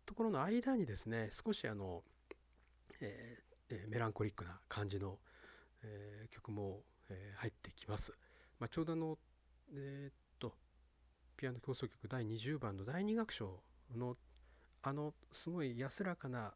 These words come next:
メロディーの後に、真ん中にですね、あの、前も私書いたんですけれども、メロディー不在のですね、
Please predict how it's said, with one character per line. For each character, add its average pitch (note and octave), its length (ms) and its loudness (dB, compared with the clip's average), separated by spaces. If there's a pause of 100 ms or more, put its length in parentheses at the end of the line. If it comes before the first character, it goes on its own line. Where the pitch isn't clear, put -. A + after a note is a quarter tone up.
(120)
メ B2+ 140 -2
ロ B2+ 100 -2
デ A#2 120 -4
ィ A2+ 100 -2 (840)
ー C3 40 -2
の C3 140 -4
後 - 300 -2
に、 G#2 120 -6
真 B2+ 160 -2
ん F3 80 0
中 F#3+ 240 -2
に - 60 -14
で G#2 80 -6
す G2+ 140 -6
ね、 G2 160 -8 (640)
あ G#2+ 80 -8
の、 A#2+ 240 -10 (540)
前 C#3+ 220 2
も G2+ 120 -6
私 - 240 -6
書 B2 80 4
い A2+ 60 0
た F#2+ 80 -10
ん F#2 60 -12
で G2+ 60 -14
す - 80 -6
け - 100 -8
れ F#2+ 60 -8
ど F#2+ 120 -10
も、 F#2+ 240 -8 (520)
メ D3 120 4
ロ F#3 100 2
デ B2+ 100 -4
ィ - 40 -2
ー - 20 -4
不 A2 140 0
在 F3 280 2
の F#3 100 0
で A#2 80 -2
す - 100 -4
ね、 A2+ 200 -4